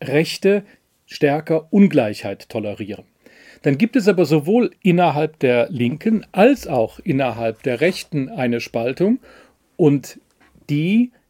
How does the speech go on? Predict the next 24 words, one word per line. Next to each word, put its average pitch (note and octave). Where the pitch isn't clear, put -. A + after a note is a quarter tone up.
konstituiert F3
sich -
am D3
Phänomen D#3
der C#3+
Freiheit. D3
Das C#3
heißt, D#3+
nach C#3+
Bobbio D#3
der C#3+
Akzeptanz E3
liberaler, D3+
demokratischer D3
Entscheidungsstrukturen. C3
Und A#2+
unterscheidet C#3+
sich -
eine A2+
Linke F3
von F3
einer C3
extremen B2+
Linken? G#3